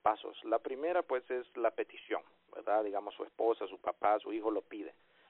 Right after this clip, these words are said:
El segundo paso es el perdón. ¿Qué es ese perdón o el waiver, como se conoce en inglés? Pues el perdón es básicamente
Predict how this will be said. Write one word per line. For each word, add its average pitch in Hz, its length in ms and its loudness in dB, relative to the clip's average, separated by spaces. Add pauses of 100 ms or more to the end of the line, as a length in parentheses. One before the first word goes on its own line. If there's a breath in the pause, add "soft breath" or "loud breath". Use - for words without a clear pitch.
El 120 160 2
segundo 185 400 4
paso 143 380 6
es 127 160 0
el 147 100 4
perdón. 151 560 4
¿Qué 156 200 4
es 160 100 -4
ese 160 180 0
perdón 143 520 4
o 110 60 6
el 104 80 6
waiver, 113 360 6
como 107 240 -4
se 107 120 -4
conoce 117 400 -2
en 110 100 -4
inglés? 113 380 0
Pues 120 200 0
el 143 80 2
perdón 165 480 2
es 139 100 -4
básicamente 120 920 -2